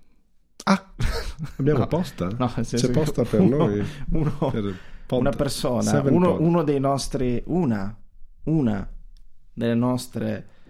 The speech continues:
Speaker 2: eh,
Speaker 1: Fan.
Speaker 2: ascoltatrici della prima ora, lo
Speaker 1: Eh sì.
Speaker 2: possiamo dire
Speaker 1: La
Speaker 2: perché
Speaker 1: prima,
Speaker 2: essendo
Speaker 1: forse.
Speaker 2: la prima ora,
Speaker 1: <laughs>
Speaker 2: lo possiamo, quando ancora
Speaker 1: Quando ancora
Speaker 2: non
Speaker 1: eravamo
Speaker 2: c'era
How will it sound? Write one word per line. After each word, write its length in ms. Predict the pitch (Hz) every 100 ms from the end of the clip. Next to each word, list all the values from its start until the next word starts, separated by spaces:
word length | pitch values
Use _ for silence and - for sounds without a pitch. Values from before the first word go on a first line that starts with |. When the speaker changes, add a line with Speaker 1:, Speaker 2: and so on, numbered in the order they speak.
| - - -
Speaker 2:
eh, 60 | -
Speaker 1:
Fan. 200 | 98 92
Speaker 2:
ascoltatrici 840 | 101 - 143 92 123 120 147 -
della 160 | 113 117
prima 260 | 143 131 113
ora, 260 | 104 104 143 - -
lo 100 | 101
Speaker 1:
Eh 20 |
sì. 80 | -
Speaker 2:
possiamo 300 | - 127 113
dire 180 | 127
Speaker 1:
La 60 | 113
Speaker 2:
perché 200 | 98 -
Speaker 1:
prima, 260 | 196 127 104
Speaker 2:
essendo 240 | - 117 117
Speaker 1:
forse. 140 | 143 131
Speaker 2:
la 80 |
prima 280 | - 143 135 131
ora, 320 | 165 117 110
Speaker 1:
<laughs> 800 | - 233 - - 175 - 127 - 123
Speaker 2:
lo 120 | 127
possiamo, 420 | 147 - 147 131
quando 300 | 123 151 165
ancora 760 | 165 165 165 196 202 196 185 170
Speaker 1:
Quando 220 | 143 147
ancora 280 | 143 190 175
Speaker 2:
non 60 |
Speaker 1:
eravamo 140 | 147
Speaker 2:
c'era 100 | 156